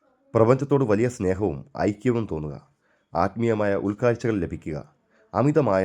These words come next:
സന്തോഷം, യൂഫോറിയ അനുഭവപ്പെടുക. കാരണം വ്യക്തിയുടെ നല്ല മാനസികാവസ്ഥയാണ് സുരക്ഷിതമായ സാഹചര്യം എന്നിവ ഇതിന് കാരണമാകുന്നു. ബാഡ് ട്രിപ്പ്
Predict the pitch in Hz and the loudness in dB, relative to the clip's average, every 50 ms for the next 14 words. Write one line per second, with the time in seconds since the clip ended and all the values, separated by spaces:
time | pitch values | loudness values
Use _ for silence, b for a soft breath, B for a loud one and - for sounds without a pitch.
0 | 90 - - 80 78 80 85 78 - 69 64 - - _ - 90 92 92 - - | 0 -2 -4 -4 -4 -4 -4 -6 -6 -12 -14 -16 -20 _ -8 -6 -6 -6 -4 -4
1 | 90 82 73 69 64 - - _ 78 82 80 90 90 82 - 76 78 69 - - | -4 -4 -4 -8 -10 -14 -14 _ -12 -10 -6 -6 -6 -6 -6 -8 -10 -12 -14 -18
2 | _ _ _ _ _ _ _ _ _ _ _ _ _ _ _ _ _ _ _ _ | _ _ _ _ _ _ _ _ _ _ _ _ _ _ _ _ _ _ _ _
3 | - 117 110 95 80 67 58 - - _ _ _ _ _ _ - 120 135 135 139 | 4 4 6 4 4 -2 -6 -12 -18 _ _ _ _ _ _ -2 -2 -2 -2 0
4 | - 180 165 165 135 104 113 143 143 117 98 92 101 - - 127 127 127 117 113 | 0 0 2 2 0 0 0 0 -2 0 0 0 0 -2 -2 -2 0 0 -2 -4
5 | - - 110 82 76 76 69 62 - - _ - 104 113 120 - 135 127 113 104 | -6 -4 -4 -4 -4 -6 -8 -12 -16 -20 _ -8 -8 -8 -6 -6 -6 -4 -2 -2
6 | 101 98 - 92 80 87 95 95 98 101 98 95 90 90 90 87 82 78 - - | -4 -4 -4 -4 -4 -2 -2 -2 -4 -4 -4 -4 -6 -6 -6 -6 -6 -8 -8 -10
7 | 87 80 87 - 76 73 73 78 90 78 67 67 67 64 55 - _ _ _ _ | -10 -10 -10 -10 -8 -10 -8 -8 -10 -10 -10 -12 -14 -16 -18 -20 _ _ _ _
8 | _ _ _ _ _ _ _ _ _ b b b b b b b b b b b | _ _ _ _ _ _ _ _ _ b b b b b b b b b b b
9 | 92 90 85 82 85 98 - - 90 80 - - | -8 -4 -2 -2 -2 -2 -4 -8 -14 -14 -14 -18